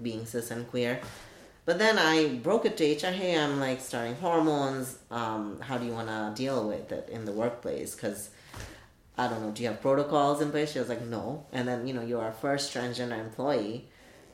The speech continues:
And I was just like, "Okay, I mean, great." Like, I mean, not great, it was just awful.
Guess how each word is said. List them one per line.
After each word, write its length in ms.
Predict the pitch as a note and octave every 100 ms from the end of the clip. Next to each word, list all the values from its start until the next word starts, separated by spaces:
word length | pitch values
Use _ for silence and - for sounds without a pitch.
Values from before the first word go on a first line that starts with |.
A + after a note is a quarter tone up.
| -
And 120 | E3+ G3
I 160 | A#3+
was 100 | B3+
just 220 | G#3+ F#3+
like, 160 | D#3+ D3
"Okay, 360 | A#2+ D#3 C3+ B2
I 100 | B2
mean, 380 | A#2+ A#2 A2+ A#2 - -
great." 460 | C#3 B2+ - - -
Like, 280 | C3 B2+ C3
I 80 |
mean, 120 | C#3 C3+
not 240 | D#3 C3+
great, 260 | B2+ A2+ G#2
it 140 | A2
was 140 | A#2
just 320 | A2+ A2+ - -
awful. 560 | A2 B2 G#2+ G#2 C#3+